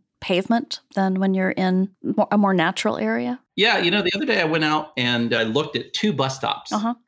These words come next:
Speaker 2: And one bus stop had no greenery. It was just a concrete pad with a street sign or a bus stop sign. And then we looked at another bus stop with one tree over it.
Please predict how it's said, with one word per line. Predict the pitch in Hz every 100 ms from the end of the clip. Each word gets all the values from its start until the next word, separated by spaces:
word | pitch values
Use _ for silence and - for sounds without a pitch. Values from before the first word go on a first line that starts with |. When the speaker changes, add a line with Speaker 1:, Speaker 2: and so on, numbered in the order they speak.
| -
Speaker 2:
And | 127 123 123 120 -
one | 139 240
bus | 302 135 -
stop | 135 120 - -
had | 143 123 104 -
no | 117 131 156 165 151 - -
greenery. | 104 123 113 104 95
It | 120
was | 131
just | 127 -
a |
concrete | - 123 120 135 135
pad | - 117 123 143
with | 127 127
a | 123
street | 127 - 104 -
sign | 104 98 143 - -
or | 107
a | 101
bus | 101 -
stop | 98 92
sign. | - 110 185 - _ - - - -
And | 147
then | 175 185
we | 170 160 -
looked | 135 165 -
at | 135
another | 127 127 165 - - - -
bus | 110 -
stop | - - 135 -
with | 135 131
one | 139 170 190
tree | - 175 131 90 107 _ _ 117
over | 107 101
it. | 98